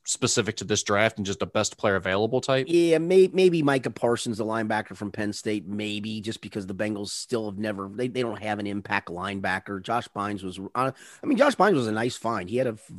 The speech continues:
Speaker 2: fine season. He's just, he's not an impactful player, but he doesn't hurt you either. And then none of the kids still have stood out. They, you know, and, and I'm not, you know, maybe I'm not expecting them to yet, and maybe they never will, though.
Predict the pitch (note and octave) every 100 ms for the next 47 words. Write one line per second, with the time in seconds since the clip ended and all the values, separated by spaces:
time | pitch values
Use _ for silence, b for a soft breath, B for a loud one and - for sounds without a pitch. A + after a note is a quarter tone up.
0 | F#2+ - A2 A#2 A#2 - F2+ D#2 F2 F2+
1 | - G#2+ G2 G#2+ G2+ G2+ F#2+ G2+ - G2+
2 | G2 F#2 F2 A2 A2 G#2+ G#2+ G#2 F#2+ G2
3 | - F#2 F#2+ F#2 G#2 b b b b -
4 | F#3+ G3 G#3 A#3 G#3+ - A3 F#3 - F#3+
5 | G3 F3+ - F#3+ F3+ G#3+ - A#2 A#2 D3+
6 | C#3+ D3+ D3+ D3+ D3 F3+ F#3 - D#3 D3
7 | C#3 C#3+ D3+ D#3 C#3+ - - D3 C#3+ C3+
8 | - C3 G#2+ A2 C#3+ - B2 C#3+ E3+ E3+
9 | E3+ C3+ B2+ A#3 C4 A2+ D#2 -